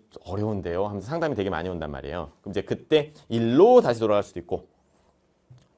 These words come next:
여길로 다시 돌아갈 수도 있고 아니면 진도를 쭉 나가가지고 뭐 디비 딥까지 갈 수도 있겠지. 그럼 여기에서부터 만약 진도를 빠르게 쭉 나간다고 하면은 삼, 사월 달에는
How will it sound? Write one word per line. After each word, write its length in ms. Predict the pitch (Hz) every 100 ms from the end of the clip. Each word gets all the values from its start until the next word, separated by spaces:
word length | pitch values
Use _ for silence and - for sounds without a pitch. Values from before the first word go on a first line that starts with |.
| 87
여길로 420 | 76 110 151 233
다시 180 | 185 131
돌아갈 280 | 110 90
수도 200 | 87 -
있고 200 | 82 - _ _ _ _ _ -
아니면 400 | - 113 151 240
진도를 420 | - 135 127 131
쭉 460 | - 135 147 156 156
나가가지고 720 | 110 98 92 90 90 170 277 -
뭐 100 | 107
디비 280 | - 113 131
딥까지 500 | 113 - - 113 147
갈 100 | 180
수도 160 | 180 101
있겠지. 340 | 85 - - _ _ _ _ _ _
그럼 100 | 101
여기에서부터 720 | 101 107 143 190 175 185 151 160
만약 220 | 127 131
진도를 400 | - 117 127 127
빠르게 340 | 156 196 190
쭉 240 | 190 208 160
나간다고 480 | 101 113 123 117
하면은 340 | 123 117 123 165
삼, 260 | 180 208
사월 280 | 220 208 185
달에는 420 | 147 123 165 180